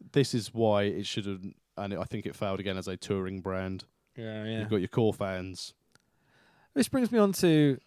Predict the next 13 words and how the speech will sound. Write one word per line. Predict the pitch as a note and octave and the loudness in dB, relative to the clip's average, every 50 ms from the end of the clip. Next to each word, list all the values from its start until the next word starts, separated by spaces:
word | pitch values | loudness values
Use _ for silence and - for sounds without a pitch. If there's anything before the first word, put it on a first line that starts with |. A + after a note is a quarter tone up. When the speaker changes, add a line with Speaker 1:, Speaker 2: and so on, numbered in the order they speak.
| _ - | _ 0
Speaker 2:
this | D#3 A3 A3 - | 2 2 2 2
show | - - G3 E3+ D#3 D3 | 2 4 4 6 6 6
felt | - - - E3 C#3+ B2 F2+ G#2 | 4 4 4 6 6 6 6 4
a | |
lot | A2+ B2+ C#3+ C#3+ F2 | 6 6 6 4 4
like | G2+ G#2 G2 G2 F#2+ F#2 F#2 - - - - _ _ _ _ _ _ - - | 0 -2 -2 -2 -2 -4 -6 -10 -14 -20 -20 _ _ _ _ _ _ -4 2
Paulie | - F3 E3 D#3 D3+ C#3+ C3+ A#2+ A2 | 4 6 6 6 6 6 4 2 0
trying | - - - D3 D3+ C#3+ | -2 -2 0 2 2 2
to | C#3 | 2
expand | B2+ - - - - - A2+ G#2+ G2+ G2 F#2+ | 0 -2 -4 -4 -2 -2 0 0 0 -2 -4
into | F#2 F2 - G#2+ G2+ | -4 -4 -2 0 0
other | G2+ G2+ F#2 | 0 0 -2
areas, | F2 F#2+ F#2+ F#2 F2+ E2+ E2+ E2+ E2 - - | -2 0 0 0 0 0 -2 -4 -4 -8 -12